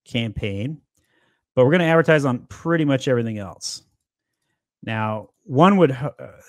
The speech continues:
I really wish they'd have, like, an add bulk button to this. It's super annoying. I gotta click,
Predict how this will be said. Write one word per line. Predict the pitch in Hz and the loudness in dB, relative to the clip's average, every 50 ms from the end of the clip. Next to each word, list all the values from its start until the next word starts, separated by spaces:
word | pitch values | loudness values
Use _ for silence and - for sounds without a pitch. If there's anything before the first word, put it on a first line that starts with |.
| - - - | -16 -10 -8
I | |
really | 143 143 170 220 233 214 131 | -6 -4 -2 -2 -2 -2 -2
wish | 123 135 139 131 - | 0 -2 -2 -4 -4
they'd | 127 117 | -6 -4
have, | 120 123 120 120 | -2 -2 0 0
like, | 120 117 107 110 | 0 -2 -2 -2
an | 101 104 - | -6 -6 -4
add | 123 120 120 120 120 117 107 95 90 - | 0 2 2 2 2 0 -2 -6 -6 -2
bulk | - 104 107 107 - - | 0 0 0 -2 -4 -6
button | - 104 98 90 101 104 | -6 -6 -6 -6 -10 -10
to | 101 104 | -8 -6
this. | 95 95 92 92 - - | -6 -6 -8 -8 -8 -8
It's | 131 - | -8 -6
super | - - 170 147 - 120 104 | 0 0 0 0 2 0 -2
annoying. | 95 95 101 101 98 95 92 | -2 -2 -4 -4 -4 -4 -6
I | 104 113 | -6 -6
gotta | 113 107 98 98 | -6 -6 -8 -8
click, | - - - 147 | -4 0 0 0